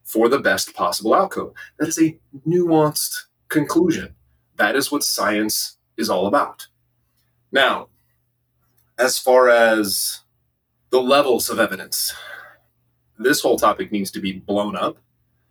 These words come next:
We need to start over. Meta-analysis and systematic review are not the highest levels of evidence,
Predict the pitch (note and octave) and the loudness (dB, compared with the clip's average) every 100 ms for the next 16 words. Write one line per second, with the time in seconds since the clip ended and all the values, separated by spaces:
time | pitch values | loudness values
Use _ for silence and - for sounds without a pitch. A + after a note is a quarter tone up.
0 | _ _ _ B2 B2 A2+ - - G#2 G2 | _ _ _ -2 0 0 -2 0 0 -2
1 | G2 B2 - _ _ _ _ _ _ _ | -2 -4 -6 _ _ _ _ _ _ _
2 | _ G#2 B2 C3 B2 A#2 A#2+ - - - | _ 0 2 2 2 2 2 0 -6 -6
3 | G2+ A2+ - A2 A2 A2 G#2 G2 G2+ G#2 | -6 -6 -2 0 0 0 -2 2 2 2
4 | F#2+ F#2+ G2 G#2+ G#2 G2+ - G2 F#2+ F#2+ | 2 0 0 0 2 2 0 -4 -4 -4
5 | F#2+ F2 F#2 - - - | -4 -4 -6 -6 -8 -8